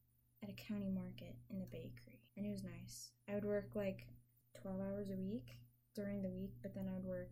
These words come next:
like, eight-hour days during the weekend. And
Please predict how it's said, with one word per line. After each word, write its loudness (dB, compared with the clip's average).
like, -6
eight-hour -2
days -4
during -6
the -10
weekend. -12
And -6